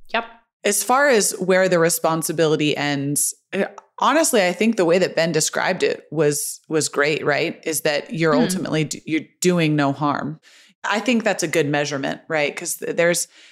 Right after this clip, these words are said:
Speaker 2: on this scale or spectrum of content, right? Like, let's look at Happy Happy Houseplant. Like, I have really fluffy content,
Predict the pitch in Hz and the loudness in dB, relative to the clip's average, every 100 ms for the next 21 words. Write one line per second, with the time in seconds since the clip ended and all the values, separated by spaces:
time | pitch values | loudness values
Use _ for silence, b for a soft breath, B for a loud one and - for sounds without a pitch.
0 | B 185 185 180 - - - - 208 208 | B -2 0 0 -2 -2 -2 0 4 4
1 | 190 160 - 180 - 175 160 151 - 151 | 4 0 -2 -4 -2 -4 -4 -6 -2 0
2 | 156 156 147 - 147 147 143 147 180 - | 0 -2 -4 0 0 0 -2 0 -2 0
3 | 180 165 160 156 151 160 143 143 147 - | -2 -2 -2 -4 -2 -4 -4 -4 -4 -4
4 | 156 139 139 151 151 190 190 151 165 151 | -4 -4 -2 -2 0 0 0 0 0 0
5 | 147 156 151 131 - 147 143 - 95 | 0 -4 -4 -6 -6 -4 -4 -8 -12